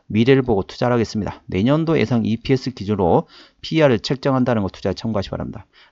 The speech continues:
내년도 예상 이피에스 천사백삼십 원. 자, 계산하기 쉽게, 에, 천사백 원으로 계산해 보도록 하겠습니다. 자, 천사백 원이면 열,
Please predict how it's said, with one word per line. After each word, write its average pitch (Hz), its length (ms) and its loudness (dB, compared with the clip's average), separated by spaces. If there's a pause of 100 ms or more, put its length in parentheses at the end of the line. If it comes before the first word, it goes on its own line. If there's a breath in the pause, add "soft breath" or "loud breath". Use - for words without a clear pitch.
내년도 160 320 2
예상 139 220 6
이피에스 117 300 0
천사백삼십 151 840 0
원. 117 100 2 (160)
자, - 80 -8
계산하기 104 380 -2
쉽게, 147 360 -2 (460 loud breath)
에, 80 300 2 (100)
천사백 170 1300 2 (160)
원으로 127 300 4
계산해 117 280 0
보도록 98 200 0
하겠습니다. - 580 -2 (2250 loud breath)
자, 185 120 -2
천사백 185 500 6
원이면 175 360 2
열, 104 240 4